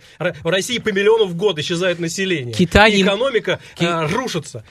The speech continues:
Speaker 2: Китай
Speaker 1: За-,
Speaker 2: не может без Запада.
Speaker 1: Запад захватил все наши рынки.
Speaker 2: Весь мир друг с другом завязан. И, а, Европа завязана с, с Америкой, Америка с Европой, с Китаем. Это все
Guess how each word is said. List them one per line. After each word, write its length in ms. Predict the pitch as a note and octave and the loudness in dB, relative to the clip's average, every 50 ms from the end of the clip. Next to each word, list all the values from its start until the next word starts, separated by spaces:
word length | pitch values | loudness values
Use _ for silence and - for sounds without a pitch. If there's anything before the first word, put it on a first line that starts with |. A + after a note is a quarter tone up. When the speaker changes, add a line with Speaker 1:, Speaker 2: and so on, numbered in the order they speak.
| _ - | _ -2
Speaker 2:
Китай 300 | - D#3 - - F3 F3+ | -2 0 2 4 6 6
Speaker 1:
За-, 40 | F#3 | 6
Speaker 2:
не 80 | F3+ F3 | 6 6
может 380 | E3 D#3+ E3 D#3+ D3+ - B2+ | 6 6 6 6 4 2 0
без 260 | - C#3+ C#3 B2 A2 - | 2 2 2 2 0 -2
Запада. 520 | - A2+ G#2+ C3+ A#2 - - A2+ F#2+ G#2+ | -4 0 0 0 0 0 -2 -2 0 2
Speaker 1:
Запад 260 | G#2 - B3 G#3 F#3+ C#3+ | 2 2 2 0 -2 -2
захватил 460 | F#3+ F3+ D3+ F#3 F#3 F#3+ A3+ C4 G#3+ | -2 0 2 0 0 0 0 -4 -4
все 180 | - - G3+ | -2 -2 -2
наши 320 | G3+ G#3+ G#3 F#3+ - G#3+ G#3 | 0 0 -2 0 0 -2 -2
рынки. 480 | A3 A#3 B3 A#3+ G#3 E3 - - B2+ G#2+ | -2 -2 -6 -6 -6 -6 -6 -6 -4 -4
Speaker 2:
Весь 460 | C3+ A2 A2 B2 F3 G3 G#3+ - - | -2 -2 0 2 4 4 2 2 0
мир 460 | C#3+ D#3 D3+ D#3 E3 F#3 F#3+ C#3 A#2+ | 0 2 2 4 4 2 2 0 -2
друг 320 | A#2 - C3 C#3+ F3+ F3+ - | -4 0 2 2 2 2 0
с 60 | - | -4
другом 420 | A2 A2 C3 D#3 D3+ D3 B2+ A#2+ - | -2 0 0 0 0 -2 -4 -4 -4
завязан. 720 | B2+ A2+ G#2+ B2+ B2 A2+ A2 A#2+ B2+ B2 G#2+ F#2 F2 F2+ F2 | -4 -2 0 0 2 2 2 2 2 2 0 -2 -4 -6 -4
И, 320 | - A#2+ A#2+ A#2 A#2 B2 - | 0 2 2 4 4 2 2
а, 220 | A2+ A#2 A2+ A#2 | 2 0 0 0
Европа 560 | A#2+ A#2 C3 B2 A2+ D3 F3+ E3 - C#3+ C3 B2 | 0 0 -2 -2 0 0 0 0 0 -2 -2 0
завязана 500 | B2 G#2+ D3 B2 B2+ C3+ C3 A2+ B2+ A#2 | 0 0 2 2 4 2 2 2 0 -2
с, 320 | - - - B2+ B2 A2+ | -2 -2 -2 -2 -2 -2
с 80 | - - | -2 -2
Америкой, 440 | C3+ C3 B2+ B2 A#2+ G#2 - A2+ | 0 2 2 2 2 0 0 0
Америка 300 | G#2+ A#2+ D3+ D#3+ - D#3 | 0 2 0 0 0 -2
с 120 | B2 - D3 | -4 -2 -2
Европой, 440 | D3 C#3 A#2 A2+ A#2+ A#2 - A#2 G#2 | -2 0 2 2 2 2 0 -2 -6
с 140 | - - | -6 -4
Китаем. 380 | - E3+ D#3+ - - D3 B2 A#2 | -2 -2 -2 0 0 0 0 0
Это 200 | A#2+ A#2+ - C3 | -2 -4 -6 -6
все 360 | - - - - F3+ F#3+ F#3 | -6 -6 -2 0 0 0 0